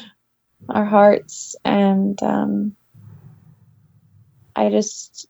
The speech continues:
am going to ask that you stay with us as we move through our days after this, um, especially this day, as go back to our lives and, and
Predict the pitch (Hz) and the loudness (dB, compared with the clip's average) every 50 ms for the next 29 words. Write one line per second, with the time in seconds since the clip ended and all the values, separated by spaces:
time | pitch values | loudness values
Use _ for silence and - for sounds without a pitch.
0 | - - 220 220 202 208 202 202 196 202 196 - _ _ _ _ _ _ _ _ | -14 -8 -4 -2 0 0 2 2 0 0 -2 -4 _ _ _ _ _ _ _ _
1 | _ - - - 202 101 104 - - - - - - - - 98 98 - - - | _ -6 -2 0 2 2 0 0 -4 -14 -12 -4 0 2 4 4 4 2 0 -4
2 | - _ _ _ _ _ _ _ - - - - _ _ _ _ _ _ _ - | -8 _ _ _ _ _ _ _ -20 -20 -20 -20 _ _ _ _ _ _ _ -4
3 | 240 226 - - 247 226 220 208 196 226 247 - 254 247 247 240 - - - 220 | -2 -2 0 2 4 4 6 4 4 2 4 2 2 2 2 2 -2 -6 -6 -6
4 | 214 226 220 208 208 196 202 208 202 - - 214 208 196 196 202 196 190 190 190 | -2 -2 0 0 2 2 0 0 -2 -2 -2 0 0 2 0 0 0 0 2 2
5 | 196 202 208 208 196 202 - - - - - _ _ _ _ _ _ - - - | 2 0 0 -2 -4 -6 -12 -18 -20 -20 -20 _ _ _ _ _ _ -20 -20 -14
6 | - - 196 202 202 - 202 202 196 196 190 202 202 - - - - - - _ | -6 -4 -4 -4 -2 -2 0 4 6 6 4 4 0 -6 -18 -20 -20 -20 -20 _
7 | _ - - 208 202 202 202 202 208 208 - - 208 202 214 - - 208 202 196 | _ -6 -4 -2 -2 -2 -2 -4 -6 -6 0 4 4 4 4 4 0 2 2 2
8 | 185 190 208 202 - - - 185 180 180 180 185 185 190 196 196 202 208 - _ | 2 2 0 -2 -4 -4 0 2 2 2 2 2 2 0 0 -2 -2 -6 -12 _
9 | _ _ _ _ _ _ - 202 196 196 196 196 196 196 196 _ _ - - - | _ _ _ _ _ _ -12 -10 -10 -8 -8 -8 -10 -12 -14 _ _ -20 -20 -20
10 | - _ - - - - - - - _ - _ _ _ _ _ _ _ _ _ | -20 _ -20 -20 -20 -20 -20 -20 -20 _ -20 _ _ _ _ _ _ _ _ _
11 | _ _ _ _ _ _ _ _ _ _ - - - 294 196 202 190 190 190 - | _ _ _ _ _ _ _ _ _ _ -14 -4 0 0 2 2 2 0 -2 -4
12 | - 214 190 185 190 185 185 185 185 185 185 185 185 185 - - - - - - | 0 2 2 4 4 4 4 4 4 4 2 0 -4 -6 -6 -4 -2 -2 -2 -2
13 | 202 202 208 - - - 196 196 196 196 196 202 202 202 | -4 -6 -8 -8 -8 -8 -6 -4 -4 -4 -4 -4 -6 -8